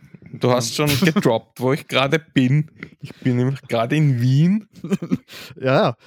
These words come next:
Speaker 2: ich wollte das jetzt so richtig sneaky, äh,
Speaker 1: Ich bin gerade in Wien und sitze im Hotelzimmer und telefoniere jetzt mit dem Tilo.
Speaker 2: <laughs> Äh, ja, kannst wieder tirolerisch, ist, äh,
Speaker 1: Ist besser.
Speaker 2: Ja, ich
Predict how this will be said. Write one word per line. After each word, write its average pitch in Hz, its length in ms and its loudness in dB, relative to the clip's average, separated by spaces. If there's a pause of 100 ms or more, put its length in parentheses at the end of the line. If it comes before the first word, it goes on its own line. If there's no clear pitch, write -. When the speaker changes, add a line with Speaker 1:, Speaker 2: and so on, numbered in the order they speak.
(100)
Speaker 2:
ich - 160 -10
wollte 147 180 4
das 139 100 0
jetzt 135 160 2
so 135 140 2
richtig 143 360 -4
sneaky, 170 580 0
äh, 139 500 2
Speaker 1:
Ich 131 60 -2
bin 131 140 -2
gerade 135 340 0
in 185 160 0
Wien 147 360 2
und 175 220 -4
sitze - 340 -6
im 196 120 2
Hotelzimmer 143 800 -2
und 147 140 -6
telefoniere 147 480 -2
jetzt - 100 -10
mit 151 160 -8
dem 147 140 -6 (100)
Tilo. 127 480 0 (880)
Speaker 2:
<laughs> - 40 -12 (2250)
Äh, 139 560 2 (360)
ja, 139 320 4 (100)
kannst 156 280 -6
wieder 147 240 2
tirolerisch, 127 760 -2
ist, - 320 -12
äh, 107 320 -6 (600)
Speaker 1:
Ist - 240 -6
besser. 135 400 -2 (360)
Speaker 2:
Ja, 139 380 2
ich - 200 -6